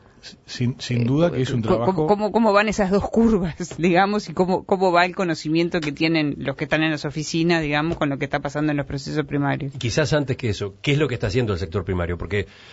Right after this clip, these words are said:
Speaker 3: eh, a veces cuando se dan este tipo de discusiones,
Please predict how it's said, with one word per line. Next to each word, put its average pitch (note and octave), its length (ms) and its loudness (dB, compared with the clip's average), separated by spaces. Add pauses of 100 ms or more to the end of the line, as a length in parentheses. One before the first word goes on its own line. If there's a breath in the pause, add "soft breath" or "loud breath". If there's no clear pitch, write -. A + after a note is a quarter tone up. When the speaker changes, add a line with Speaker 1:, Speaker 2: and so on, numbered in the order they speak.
(320 loud breath)
Speaker 3:
eh, F2 280 -6
a G2 80 2
veces C3+ 220 0
cuando A#2 400 0 (160)
se - 160 -4
dan A#2+ 160 2
este B2+ 160 -2
tipo B2 260 -2
de B2+ 80 4
discusiones, C3 760 0